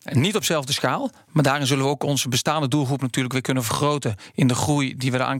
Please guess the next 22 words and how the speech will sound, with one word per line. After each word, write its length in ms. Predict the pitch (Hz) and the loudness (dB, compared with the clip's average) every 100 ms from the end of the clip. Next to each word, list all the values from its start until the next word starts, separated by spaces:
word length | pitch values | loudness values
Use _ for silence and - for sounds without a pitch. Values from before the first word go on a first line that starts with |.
| - | -2
afgelopen 440 | 143 - 131 127 | -2 0 0 2
jaren 260 | 127 127 120 | 0 0 0
meegemaakt 480 | 143 151 160 165 | -2 -2 -2 0
hebben. 340 | 147 143 196 208 | -2 -2 -2 -2
Zo 100 | 127 | 0
zullen 200 | 131 127 | 0 0
we 60 | 131 | -2
ook 120 | 127 | -2
weer 220 | 135 117 - - - | -2 -4 -10 -20 -4
buitenlanders 640 | 135 139 135 127 127 123 | 0 0 0 0 0 -2
en 60 | 123 | -2
met 120 | 120 | 0
name 240 | 127 127 | 0 0
Belgen 280 | 120 131 123 | 0 0 0
en 60 | 120 | 0
Duitsers 320 | 131 147 - | 0 -2 -2
kunnen, 400 | - 160 156 - | 0 0 0 -2
eh, 160 | 151 147 | -2 0
ontvangen 380 | 147 - 156 | 0 0 0
op 100 | 151 | -2
onze 180 | 170 139 | 0 -2
parken. 400 | - 151 151 202 | 0 -2 0 -2